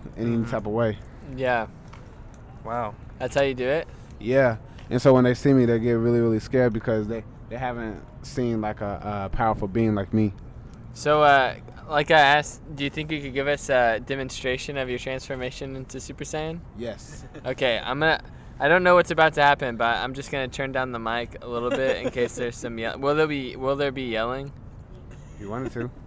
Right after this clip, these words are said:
Speaker 3: I mean,
Speaker 2: Whoa.
Speaker 3: it's up to you. It's however your process is.
Speaker 1: Sure.
Speaker 3: Okay.
Speaker 2: All right, here we go.
Speaker 3: All right, this is happening.
Speaker 2: <laughs>
Speaker 3: All right, whenever you, whenever you're ready.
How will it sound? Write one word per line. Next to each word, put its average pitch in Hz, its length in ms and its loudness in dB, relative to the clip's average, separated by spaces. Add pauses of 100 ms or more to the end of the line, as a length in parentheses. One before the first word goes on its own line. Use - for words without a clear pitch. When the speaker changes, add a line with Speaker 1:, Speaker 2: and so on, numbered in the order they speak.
(240)
Speaker 3:
I 131 120 -4
mean, 139 300 0
Speaker 2:
Whoa. 113 260 0
Speaker 3:
it's 131 160 -4
up 160 140 6
to 143 120 -4
you. 156 200 4
It's 127 160 -2
however 139 260 4
your 131 160 -2
process 127 540 -6
is. 104 260 -14
Speaker 1:
Sure. 113 180 -10 (600)
Speaker 3:
Okay. 170 160 -8
Speaker 2:
All 127 120 -6
right, 127 280 -2
here 131 140 -8
we 135 80 -8
go. 131 260 -4
Speaker 3:
All 120 60 -4
right, 131 360 6 (140)
this 143 180 -8
is 147 100 -4
happening. 127 600 2 (300)
Speaker 2:
<laughs> - 200 -16 (1800)
Speaker 3:
All 131 60 -2
right, 135 200 6
whenever 127 340 2
you, 135 180 0
whenever 127 340 2
you're 135 120 -2
ready. 123 420 -2